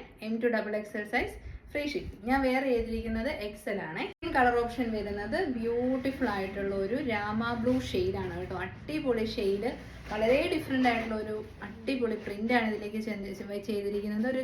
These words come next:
ജയ്പൂർ ടൈപ്പ് പ്രിന്റ് ആണ് ഇതിലേക്ക് വന്നേക്കുന്നത്. നല്ല കളർ കോമ്പിനേഷൻസ് ആണ്.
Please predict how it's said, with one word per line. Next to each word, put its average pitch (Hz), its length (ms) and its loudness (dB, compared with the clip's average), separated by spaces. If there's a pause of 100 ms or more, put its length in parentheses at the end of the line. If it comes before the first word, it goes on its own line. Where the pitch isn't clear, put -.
(100)
ജയ്പൂർ 220 380 4 (140)
ടൈപ്പ് 208 240 4
പ്രിന്റ് 208 320 4
ആണ് 208 160 4
ഇതിലേക്ക് 196 360 2
വന്നേക്കുന്നത്. 202 600 0 (500)
നല്ല 233 380 6 (120)
കളർ 226 300 8
കോമ്പിനേഷൻസ് 226 680 2
ആണ്. 208 140 0